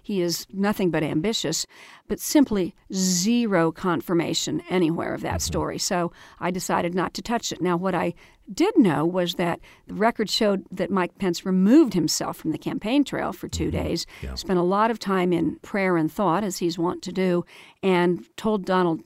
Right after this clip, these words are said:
Speaker 1: Trump he thought he should apologize.
Speaker 2: Mm-hmm.
Speaker 1: So that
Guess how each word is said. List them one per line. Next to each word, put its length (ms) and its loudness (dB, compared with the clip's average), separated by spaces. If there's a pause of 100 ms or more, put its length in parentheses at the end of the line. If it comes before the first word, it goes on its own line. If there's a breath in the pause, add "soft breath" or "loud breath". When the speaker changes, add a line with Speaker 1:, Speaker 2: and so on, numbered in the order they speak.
(160)
Speaker 1:
Trump 260 -4
he 60 -4
thought 180 -2
he 40 -4
should 160 -6
apologize. 800 -2
Speaker 2:
Mm-hmm. 260 -6
Speaker 1:
So 240 2
that 360 0